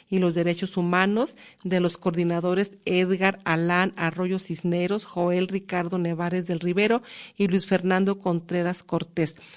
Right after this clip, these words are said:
La doctora duranguense, que ya la tuvimos también por aquí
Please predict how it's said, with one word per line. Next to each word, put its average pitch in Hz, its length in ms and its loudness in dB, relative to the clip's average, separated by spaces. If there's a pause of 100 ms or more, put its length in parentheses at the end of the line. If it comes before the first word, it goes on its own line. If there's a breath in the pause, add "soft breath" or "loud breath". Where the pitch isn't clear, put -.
(160 loud breath)
La 170 420 2
doctora 196 640 2
duranguense, 180 720 0
que 185 100 0
ya 175 140 0
la 180 120 -2
tuvimos 175 360 -6
también 165 240 -4
por 175 180 -6
aquí 190 400 -6